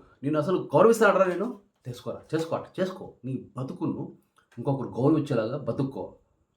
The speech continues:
నీకంతా ఇంటలెక్చువల్ టీం, ఐఏఎస్ ఆఫీసర్స్ టీం నీకు ఇచ్చినారు, స్ట్రాటజిక్ టీం ఇచ్చినారు, పవన్ కళ్యాణ్ హెల్ప్ ఉంది, యూత్ అంతా ఉన్నారు, వాళ్ళతో డిబేట్స్ పెట్టు,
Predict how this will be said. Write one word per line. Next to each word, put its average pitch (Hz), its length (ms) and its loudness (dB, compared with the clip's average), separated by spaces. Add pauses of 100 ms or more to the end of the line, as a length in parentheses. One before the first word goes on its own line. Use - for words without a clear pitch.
(680)
నీకంతా 117 400 -4
ఇంటలెక్చువల్ 185 440 2
టీం, 151 160 0
ఐఏఎస్ 196 300 2
ఆఫీసర్స్ 120 440 -4 (140)
టీం 139 140 6 (120)
నీకు 101 180 -8
ఇచ్చినారు, - 340 -12 (120)
స్ట్రాటజిక్ 151 400 -4
టీం 120 140 -2
ఇచ్చినారు, 107 300 -10 (420)
పవన్ 160 220 4
కళ్యాణ్ 135 300 4
హెల్ప్ 135 220 2
ఉంది, 92 180 -6 (420)
యూత్ 185 260 -2 (220)
అంతా 123 240 0
ఉన్నారు, 98 220 -4 (120)
వాళ్ళతో 120 260 -4
డిబేట్స్ 135 300 4
పెట్టు, - 180 -16